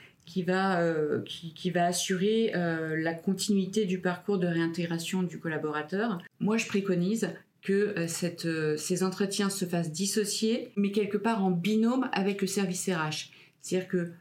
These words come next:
le manager va accueillir, euh, dès le matin, euh, le collègue, mais plus tard dans la journée, il y aura un passage auprès du, du, du, du service, euh, R H. L'idée, d'un point de vue global, c'est d'adopter un comportement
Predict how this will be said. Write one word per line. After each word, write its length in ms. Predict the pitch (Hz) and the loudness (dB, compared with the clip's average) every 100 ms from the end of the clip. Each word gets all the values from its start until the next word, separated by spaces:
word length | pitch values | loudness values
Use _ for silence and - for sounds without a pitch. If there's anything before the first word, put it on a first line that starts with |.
| - | -2
le 140 | 175 | 2
manager 580 | 190 185 190 175 196 196 | 4 4 2 2 2 2
va 100 | 170 | 0
accueillir, 560 | 160 165 175 175 185 175 | -2 0 0 2 2 2
euh, 120 | 151 | 0
dès 180 | 139 175 | 0 2
le 60 | |
matin, 580 | 180 180 180 185 180 180 | 2 0 0 0 2 0
euh, 300 | 156 151 - | -2 -4 -2
le 160 | 165 170 | 0 0
collègue, 640 | 170 165 160 202 240 185 - - - | 0 -2 0 0 2 0 -4 -12 -4
mais 100 | 170 | -2
plus 220 | 170 175 | -2 -2
tard 220 | 196 196 | 0 2
dans 80 | 180 | 2
la 160 | 170 165 | 2 0
journée, 460 | 165 170 190 220 | 0 0 2 2
il 140 | 240 196 | 2 2
y 80 | |
aura 160 | 170 180 | 2 2
un 80 | 170 | 0
passage 560 | 170 156 190 202 202 214 | 0 -2 0 0 0 -2
auprès 380 | 180 - 190 196 | -2 -2 -2 0
du, 400 | 175 170 165 156 | 0 -2 -2 -4
du, 240 | 147 151 | -6 -6
du, 400 | 143 170 147 147 | -4 -4 -6 -8
du 140 | 147 156 | -10 -6
service, 600 | - 180 170 208 - 185 | -2 0 0 -2 -2 -2
euh, 180 | 170 - | -2 -2
R 140 | 170 | -2
H. 320 | 143 143 - - - - - - - | -2 -4 -8 -10 -18 -14 -14 -10 -2
L'idée, 340 | 208 185 240 | 0 2 2
d'un 120 | 208 | 2
point 180 | 196 196 | 0 0
de 60 | 175 | 0
vue 100 | 175 | 0
global, 460 | 180 180 196 202 | 2 2 2 0
c'est 180 | 196 202 | 0 2
d'adopter 440 | 175 175 - - | 2 2 0 0
un 60 | 180 | -2
comportement 640 | 170 165 151 - 151 156 | -2 -4 -6 -4 -2 -2